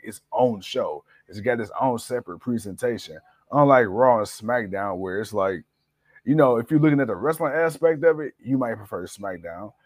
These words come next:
If you're looking at the entertainment, storytelling, uh, dramatic, uh, aspect of it, segment-driven aspect of it, you would prefer Raw. But, I mean,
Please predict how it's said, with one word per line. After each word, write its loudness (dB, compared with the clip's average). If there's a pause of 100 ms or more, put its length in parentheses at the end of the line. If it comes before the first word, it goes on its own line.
(100)
If -6
you're 2
looking 4
at -4
the -10
entertainment, -4
storytelling, -4 (240)
uh, -6
dramatic, -6 (380)
uh, -2
aspect -4
of -2
it, -10
segment-driven -4
aspect -4
of 0
it, -6 (280)
you -2
would -2
prefer -2
Raw. -4 (400)
But, 2 (360)
I 8
mean, 4